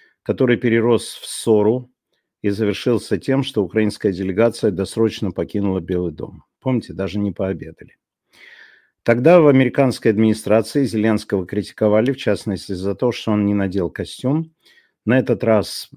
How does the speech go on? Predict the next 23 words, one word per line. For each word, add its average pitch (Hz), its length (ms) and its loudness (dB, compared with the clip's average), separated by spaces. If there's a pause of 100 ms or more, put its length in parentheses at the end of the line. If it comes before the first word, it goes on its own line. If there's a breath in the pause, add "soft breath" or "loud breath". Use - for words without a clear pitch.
президент 104 460 -2
Украины 101 420 2
также 98 400 0
прибыл 95 420 -2
не 113 220 2
в - 80 -8
традиционном 95 680 -2
костюме, 135 560 -2
без 87 220 -4
галстука. 107 680 0 (540 soft breath)
На 110 80 2
нем 120 260 4
была 104 420 4
черная 104 480 0
рубашка 104 500 0
и 87 60 0
черный 98 380 -4
пиджак. - 440 -14
Я 127 100 -2
вам 98 140 0
уже 90 160 -8
говорил, 123 440 0
что - 340 -6